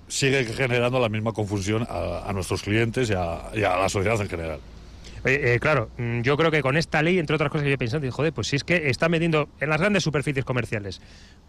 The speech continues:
Speaker 2: pan, eh, rústico, no sé qué, pan de leña, no sé cuánto está". Eh,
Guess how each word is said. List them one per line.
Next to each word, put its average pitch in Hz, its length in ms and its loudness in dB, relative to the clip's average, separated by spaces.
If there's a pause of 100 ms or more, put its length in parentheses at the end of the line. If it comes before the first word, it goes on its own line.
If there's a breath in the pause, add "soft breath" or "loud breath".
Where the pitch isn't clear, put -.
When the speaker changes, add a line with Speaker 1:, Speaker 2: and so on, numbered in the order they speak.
Speaker 2:
pan, 233 400 2
eh, 175 420 4
rústico, 233 640 2
no 214 100 0
sé 180 120 2
qué, 180 80 0
pan 240 320 2
de 214 100 2
leña, 226 240 2
no 208 120 2
sé 180 80 0
cuánto 190 180 2
está". 160 180 0
Eh, 147 380 4